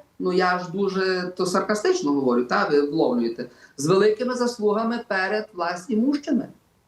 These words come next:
Тому що, перепрошую, почерк Портнова вцілими абзацами, я думаю, простежується в багатьох резонансних репресивних справах по Україні.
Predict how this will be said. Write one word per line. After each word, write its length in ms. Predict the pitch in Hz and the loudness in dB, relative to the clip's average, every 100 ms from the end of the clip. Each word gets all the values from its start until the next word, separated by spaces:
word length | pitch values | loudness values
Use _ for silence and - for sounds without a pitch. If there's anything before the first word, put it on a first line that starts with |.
| _ | _
Тому 280 | 147 160 190 | 0 2 2
що, 300 | - 190 190 | 2 0 2
перепрошую, 680 | 196 196 196 220 220 208 - | 2 2 2 2 2 2 0
почерк 720 | - 220 240 233 208 190 190 | 2 2 2 -2 -4 -8 -8
Портнова 840 | 180 170 - 175 190 214 208 190 165 | -8 -8 -4 0 2 2 0 -2 -4
вцілими 680 | - - 190 196 175 170 - | -10 -6 0 0 2 0 0
абзацами, 960 | 294 - - 233 247 - - 170 135 - _ _ _ 139 | -2 -2 -2 0 0 -2 -4 -4 -6 -10 _ _ _ 0
я 140 | 143 | 2
думаю, 760 | 143 175 202 202 202 202 196 196 | 2 2 2 4 4 4 2 0
простежується 840 | 190 - 185 185 196 208 208 196 | -2 0 0 0 2 2 2 0
в 80 | 180 | 2
багатьох 560 | 185 180 180 196 208 | 0 0 0 0 0
резонансних 880 | 220 202 190 180 165 165 - 165 165 | -2 -4 -4 -2 -2 -4 -8 -6 -4
репресивних 720 | 156 156 156 - 156 147 143 | -4 -2 -4 -2 -2 0 -4
справах 460 | - 139 135 131 - | -2 0 0 -2 -4
по 100 | 127 | -4
Україні. 580 | 123 120 120 127 160 | -2 0 2 2 -2